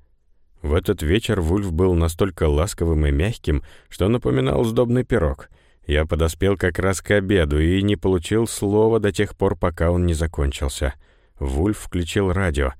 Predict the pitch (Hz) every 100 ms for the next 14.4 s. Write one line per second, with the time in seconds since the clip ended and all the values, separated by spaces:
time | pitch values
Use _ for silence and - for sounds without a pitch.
0 | - _ _ - 67 69 78 95 90 80
1 | 73 95 104 110 92 90 - 110 113 95
2 | 107 107 - 78 69 - - - - 78
3 | 87 92 92 95 101 - 95 92 127 131
4 | 127 139 147 175 117 78 73 71 - -
5 | - 76 78 80 87 - 90 101 110 107
6 | 98 92 92 104 113 117 123 127 76 73
7 | - - _ _ - 73 78 76 82 85
8 | 87 85 78 76 - 107 117 104 90 92
9 | 107 113 107 101 98 95 95 101 78 67
10 | 64 - _ _ _ - _ - - -
11 | 71 73 120 113 90 92 117 107 98 101
12 | 90 85 98 110 101 87 80 82 78 -
13 | 78 69 82 90 - 78 73 - 71 76
14 | 98 - 76 65